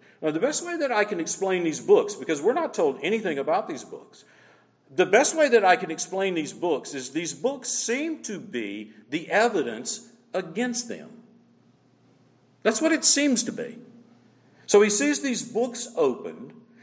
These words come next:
and then he says, "Another book was opened." Now, this is the decisive book,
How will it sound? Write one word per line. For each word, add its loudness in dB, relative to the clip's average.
and 4
then 4
he 4
says, 4
"Another 4
book 6
was -6
opened." -6
Now, -8
this -4
is -8
the -6
decisive -4
book, -18